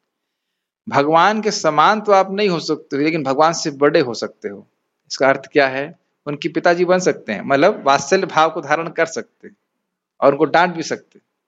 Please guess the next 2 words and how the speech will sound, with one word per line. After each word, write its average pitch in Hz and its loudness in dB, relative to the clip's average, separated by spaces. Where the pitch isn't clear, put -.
ये 196 6
एक 156 -2